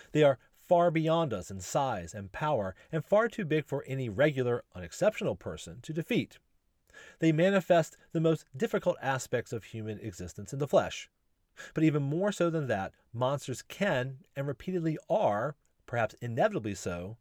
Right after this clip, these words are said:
slain. While monsters are horrifyingly imposing, destructive, terrifying, that does not make them insurmountable. That Voyager probe that took that picture of the Earth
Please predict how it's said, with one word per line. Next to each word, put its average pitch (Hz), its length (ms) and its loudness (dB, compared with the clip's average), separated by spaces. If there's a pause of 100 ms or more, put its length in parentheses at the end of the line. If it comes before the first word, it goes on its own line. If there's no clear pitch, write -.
(160)
slain. 110 640 -6 (960)
While 156 120 6
monsters 165 380 4
are 131 100 6
horrifyingly 151 680 0
imposing, 123 640 -4
destructive, 101 680 -2
terrifying, 85 760 -4 (180)
that 98 300 -6
does 180 240 8
not 113 220 -2
make 92 220 -12
them 87 220 -12 (240)
insurmountable. 107 840 -6 (880)
That 254 180 0
Voyager 170 420 2
probe 92 460 -8
that 120 180 0
took - 240 -4
that 127 220 -2
picture - 280 -6
of 110 80 -6
the 104 120 -10
Earth 80 240 -12